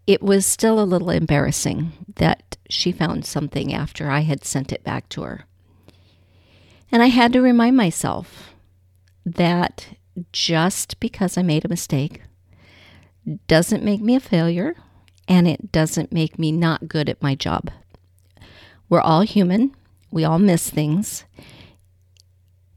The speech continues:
This particular pattern had had a number of issues, and I missed that one. It was, it, it's just the way it was.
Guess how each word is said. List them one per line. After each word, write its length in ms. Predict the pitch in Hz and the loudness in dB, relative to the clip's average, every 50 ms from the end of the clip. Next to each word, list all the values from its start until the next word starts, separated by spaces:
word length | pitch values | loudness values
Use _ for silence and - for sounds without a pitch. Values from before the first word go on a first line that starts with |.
| _ _ | _ _
This 400 | - 170 156 - 185 180 - - | -10 -6 0 2 2 2 2 0
particular 600 | - 180 - - - 185 - - 185 170 165 165 | -6 -8 -8 -6 -6 -8 -6 -4 -2 -2 -2 -2
pattern 580 | - - - - 160 170 180 185 196 208 202 190 | -4 -6 -6 -2 -2 0 0 0 0 0 -2 -2
had 260 | 175 175 175 - 170 | -2 -2 -2 -2 -2
had 580 | 156 165 180 156 147 156 156 156 151 165 160 - - - - _ _ _ _ _ _ _ - | -2 0 0 2 2 2 0 0 -2 -4 -6 -8 -10 -16 -20 _ _ _ _ _ _ _ 2
a 80 | 175 156 | 2 2
number 600 | 147 151 160 160 175 185 170 165 160 147 147 - - 156 | 4 2 0 0 0 0 0 0 0 0 -2 -2 -4 -2
of 380 | 147 147 143 160 - - - - _ _ _ _ _ _ _ _ _ - | -2 -2 -2 -6 -8 -14 -20 -20 _ _ _ _ _ _ _ _ _ 0
issues, 760 | 185 170 - - - 147 135 143 175 226 - - - - - _ _ _ _ _ _ - - - - _ _ _ _ _ _ - - | 0 2 2 0 -2 -2 -4 -4 -6 -6 -6 -8 -8 -8 -10 _ _ _ _ _ _ -20 -20 -20 -20 _ _ _ _ _ _ -6 0
and 640 | - 185 175 175 185 185 180 185 190 190 185 - - - - - - - - - _ _ - | 2 4 4 4 4 4 4 4 4 2 0 -2 -6 -12 -14 -16 -18 -20 -20 -20 _ _ 2
I 100 | 190 202 | 4 6
missed 360 | 190 214 226 - - - - | 6 4 2 0 -4 -6 -6
that 160 | 160 151 - | -6 -4 -4
one. 220 | - 139 151 147 - - _ _ _ _ - | -4 -4 -6 -6 -10 -14 _ _ _ _ -2
It 80 | 165 | -2
was, 420 | 160 165 165 - - - - - - _ _ - | 0 0 -2 -2 -6 -6 -8 -10 -12 _ _ -4
it, 160 | 170 - - _ - | -4 -4 -4 _ 0
it's 260 | 175 170 - - - | 0 0 0 -2 -4
just 220 | - 165 - - | -4 -4 -4 -4
the 80 | - 156 | -2 -2
way 80 | 151 143 | -2 -2
it 100 | - - | -2 -4
was. 360 | - - - - - - | -6 -6 -6 -8 -12 -12